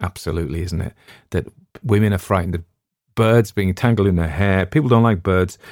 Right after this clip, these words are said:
because they're di-, they remind them of dinosaurs. No, it, that doesn't work. I don't think that works in evolutionary terms, 'cause we'd all, the dinosaurs all died out before, but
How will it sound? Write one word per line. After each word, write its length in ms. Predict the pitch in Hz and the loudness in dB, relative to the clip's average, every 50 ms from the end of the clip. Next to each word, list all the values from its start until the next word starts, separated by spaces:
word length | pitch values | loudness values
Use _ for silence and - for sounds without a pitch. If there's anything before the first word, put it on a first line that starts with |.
| - - - - | -20 -20 -12 -10
because 380 | 101 - - 95 90 87 82 76 - | -10 -4 -2 -2 -2 -2 -4 -10 -14
they're 240 | - - 98 90 87 | -6 -2 -2 -2 0
di-, 300 | - - 87 90 - - | 0 -2 -2 -2 -2 -4
they 200 | - 95 98 90 | -4 -4 -2 -2
remind 320 | 87 87 87 90 90 87 82 | 0 0 2 2 2 2 0
them 140 | 80 80 | 0 -2
of 80 | 80 76 | -4 -2
dinosaurs. 720 | - 95 85 82 85 80 80 - - 76 73 76 - - - _ _ _ _ _ _ _ _ _ _ _ _ _ _ _ _ _ _ _ _ | -2 -2 -2 -2 -2 -4 -4 -6 -8 -10 -10 -10 -12 -16 -20 _ _ _ _ _ _ _ _ _ _ _ _ _ _ _ _ _ _ _ _
No, 380 | 95 92 85 85 80 80 76 78 - - - | 0 2 2 2 0 -2 -4 -6 -10 -8 -8
it, 220 | - - - - - | -8 -8 -8 -10 -10
that 200 | - 90 - _ | -10 -10 -8 _
doesn't 260 | - 92 87 87 - | -4 -2 -2 -2 -2
work. 380 | 76 85 82 82 92 - - - - _ - | -2 -4 -4 -4 -6 -10 -14 -20 -18 _ -8
I 80 | 92 | -6
don't 200 | 87 90 95 95 | -4 -4 -4 -4
think 220 | - - 98 95 - | -4 -4 -4 -4 -4
that 180 | 87 80 - | -4 -6 -6
works 400 | 80 85 78 80 85 - - - - _ _ - - - - - - _ _ _ _ _ _ _ - | -6 -6 -8 -8 -10 -12 -16 -20 -20 _ _ -20 -20 -20 -20 -20 -20 _ _ _ _ _ _ _ -6
in 240 | 101 98 95 - - | -4 -4 -4 -2 -2
evolutionary 600 | 98 90 85 85 87 90 87 - - 90 87 85 | -4 -2 -2 -2 -2 -2 -4 -4 -4 -4 -4 -4
terms, 420 | - - 82 80 78 80 82 - | -4 -4 -4 -2 -2 -4 -4 -6
'cause 220 | - - 92 85 | -6 -6 -6 -4
we'd 200 | 90 98 104 101 | -2 0 0 2
all, 300 | 98 90 87 87 80 65 - - | 2 0 0 0 -4 -6 -8 -8
the 140 | 107 104 92 | -6 -4 -2
dinosaurs 420 | 90 101 113 120 113 85 90 85 | 0 0 0 0 0 -2 -2 -4
all 160 | 80 80 80 | -4 -4 -6
died 380 | 80 85 - 90 80 80 80 82 | -6 -4 -4 -2 -2 -2 -4 -2
out 320 | 85 90 95 90 90 - - _ | -2 -2 -2 -2 -4 -8 -14 _
before, 340 | - - - - 85 82 76 | -16 -14 -8 -6 -6 -6 -6
but 140 | - 82 | -6 -6